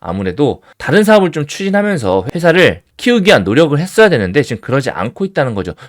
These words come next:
더군다나 지금 현재 휴마시스 같은 경우는요, 자, 피비알이 영점육칠밖에 안 돼요. 그죠? 즉, 자산이 많다. 아직 안 팔고 있다. 알짜배기들이 많은데 주가 상승을 위해서 추가적인 투자도 하지 않고 있고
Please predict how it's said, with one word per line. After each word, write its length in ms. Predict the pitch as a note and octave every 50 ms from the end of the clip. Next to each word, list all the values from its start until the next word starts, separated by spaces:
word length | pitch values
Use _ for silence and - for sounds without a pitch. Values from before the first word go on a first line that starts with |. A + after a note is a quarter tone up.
| _ _
더군다나 520 | _ - B2 E3 G#3+ B3+ A#3+ A#3 A#3 G#3 D3
지금 300 | - - - D3+ E3 D3+
현재 380 | C#3+ F3 A3+ A#3 A#3+ G#3+ G#3+ -
휴마시스 520 | - G3+ G#3+ A#3+ A#3 - - - - A3
같은 260 | F#3+ F#3 - - D#3
경우는요, 540 | C#3+ C#3+ C3 A#2+ A2 G2 G2+ E3+ G3+ B2+ - - - - _
자, 100 | - - -
피비알이 520 | - - A#3+ A3+ C#4+ B3+ A3 E3 F#3 F#3
영점육칠밖에 1040 | G#2 F#2 A#2 D3 E3+ E3+ - A#3 F#3 A#2+ A2 A#2 - - - G#3+ E3 C3+ - - -
안 200 | F#3+ C3 F#2 E2
돼요. 300 | D#2 E2+ D#2+ D#2 E2 F#2 -
그죠? 380 | - A2+ - F2+ F2+ C#3 D3+ - - - - _
즉, 160 | - D3 D3+ - - _ _ -
자산이 380 | - - - A2 C3 D#3 F3
많다. 540 | B2 E2 F2 G2+ A#2+ - B2+ F#2 F#2+ - - _ _ _ _
아직 240 | - F2+ G2+ A#2+ - -
안 140 | - A#2 C3+
팔고 300 | - - A3+ G#3+ F3+ D3+
있다. 360 | A2 - - D#3 D3 - - _ _ _ _ -
알짜배기들이 640 | A2+ C3 D#3 D#3 G#3+ G#3 F#3 F#3 E3 F#3 E3+ F#3 E3
많은데 360 | A2+ F2+ F#2 G#2 A#2 D3+ F3
주가 380 | E3+ - - C#3+ C3 - F#3+ F3+
상승을 380 | F3 E3+ E3 C#3+ E3+ F3 D#3+
위해서 180 | B2 A2+ B2+ D3
추가적인 440 | C#3+ - - F3+ A3+ A3 G#3+ G3 F#3+
투자도 360 | - - G3 A3+ G#3 F3 G3+
하지 160 | G3 E3+ A3
않고 260 | G3 C#3 A2 - D3
있고 500 | B2 G#2+ - - G3 G#3+ F3+ A2 - -